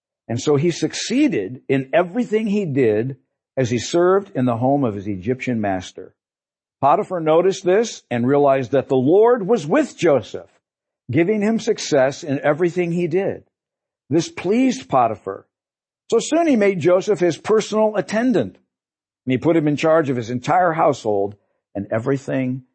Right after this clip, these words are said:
he owned. I want you to, like, look closely again at the detail that the Holy Spirit recorded in that text. Did you catch it? The Lord was with Joseph.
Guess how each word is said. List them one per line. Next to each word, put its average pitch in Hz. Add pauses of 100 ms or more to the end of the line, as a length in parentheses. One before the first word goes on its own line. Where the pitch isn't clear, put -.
(140)
he 123
owned. 90 (2250)
I 156
want 214
you 185 (520)
to, 151
like, 123
look 156
closely 156
again 98
at 113
the 110
detail 117 (100)
that 120
the 117
Holy 147
Spirit 127
recorded 101
in 107
that 98
text. -
Did 107
you 117
catch 135
it? 175 (640)
The 123
Lord 151 (580)
was 110
with 107 (960)
Joseph. 95